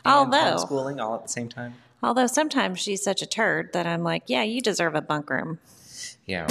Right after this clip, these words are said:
Speaker 1: right.
Speaker 2: <laughs>
Speaker 1: So let's do the little timeline. So we, we saw Lily was going down a path that we didn't think was good for her. You explained it really well in that you're,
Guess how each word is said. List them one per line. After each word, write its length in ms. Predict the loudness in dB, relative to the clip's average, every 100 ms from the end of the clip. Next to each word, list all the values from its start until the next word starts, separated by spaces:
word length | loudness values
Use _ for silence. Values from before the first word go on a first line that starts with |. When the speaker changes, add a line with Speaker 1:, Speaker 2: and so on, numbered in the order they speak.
| -2
Speaker 1:
right. 300 | 0 0 0
Speaker 2:
<laughs> 320 | 0 -4 -4 -6 -8 -12 -14 -20 _ _
Speaker 1:
So 580 | -4 -2 2 2 0 -4 -4
let's 160 | -4
do 100 | -2
the 80 | -2
little 180 | 0 0
timeline. 520 | -2 -6 -6 -8 -6
So 540 | -4 -2 -2 -4 -6 -12 -12
we, 500 | -6 -4 -4 -6 -10 -16 _ _ _ _ _ _ _ _ _ _ -8
we 160 | -4
saw 240 | -2 -2 0
Lily 280 | 2 0
was 160 | 0 -4
going 280 | -2 -2 -2
down 400 | -4 -4 -6 -10 -14 _ _ _ _ _ _
a 60 | -10
path 280 | -8 -8 -6
that 140 | -8
we 140 | -6 -6
didn't 200 | -6 -4
think 200 | -8 -8
was 100 | -8
good 160 | -8 -4
for 200 | -6 -6
her. 80 |
You 160 | -6 -6
explained 300 | -6 -6 -4
it 40 |
really 220 | -2 -4 -4
well 240 | -4 -4
in 160 | -6 -6
that 400 | -6 -8 -16 _ _ -20 _
you're, 280 | -12 -8 -8